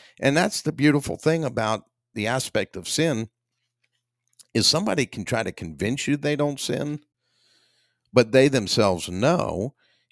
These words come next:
And so what if you fool me? You can't fool God. And so when you sin, you fall short of the glory of God.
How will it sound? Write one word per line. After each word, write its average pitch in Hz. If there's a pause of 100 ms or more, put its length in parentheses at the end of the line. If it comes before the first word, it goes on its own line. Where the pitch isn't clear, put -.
And 123
so 147
what 196
if -
you 101
fool 98
me? 85 (1500)
You 123
can't 151
fool 110
God. 139 (580)
And 113
so 107 (1500)
when 117
you 151
sin, 147 (840)
you 143
fall 147
short 120 (100)
of 92
the 101
glory 90
of 85
God. -